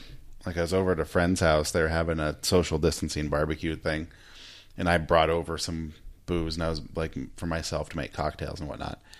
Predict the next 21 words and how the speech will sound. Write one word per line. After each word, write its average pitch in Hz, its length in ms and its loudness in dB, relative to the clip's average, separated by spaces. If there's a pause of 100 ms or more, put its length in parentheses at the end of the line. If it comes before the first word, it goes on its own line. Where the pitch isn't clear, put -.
(540)
And 80 460 -2
he 95 80 -4
was 85 100 -2
like, 82 120 -4
"Well, 175 160 0
I've 180 140 -4
got 185 180 -8
some 170 340 -6
whiskeys 165 400 -8
in 151 60 -2
there 143 120 2
if 131 80 0
you 123 60 0
want. 139 160 2
I've 135 80 -2
got 131 160 0
some 117 140 -2
Buffalo 143 420 0
Trace." 143 500 -4
And 85 80 -2
I 82 40 -2